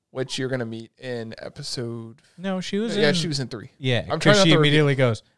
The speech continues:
Speaker 2: "I surrender," 'cause
Speaker 1: Yeah.
Speaker 2: she's like, "I tried copying his powers and it didn't do anything." And it's like,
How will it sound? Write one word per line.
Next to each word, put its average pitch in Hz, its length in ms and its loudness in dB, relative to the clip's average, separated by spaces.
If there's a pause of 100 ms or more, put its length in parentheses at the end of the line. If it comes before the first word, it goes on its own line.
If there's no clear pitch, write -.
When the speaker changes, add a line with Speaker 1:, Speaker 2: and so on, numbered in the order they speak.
(180)
Speaker 2:
"I 120 100 4
surrender," 139 680 2
'cause 123 300 -2
Speaker 1:
Yeah. 123 140 0
Speaker 2:
she's 123 120 2
like, 117 160 2 (220)
"I 110 80 -4
tried 143 320 2
copying 131 680 0
his 117 140 -4
powers 117 520 4
and 104 100 -2
it 104 100 -4
didn't 117 320 -4
do 123 260 4
anything." 107 440 0
And 101 100 -4
it's 98 140 -8
like, 101 220 -2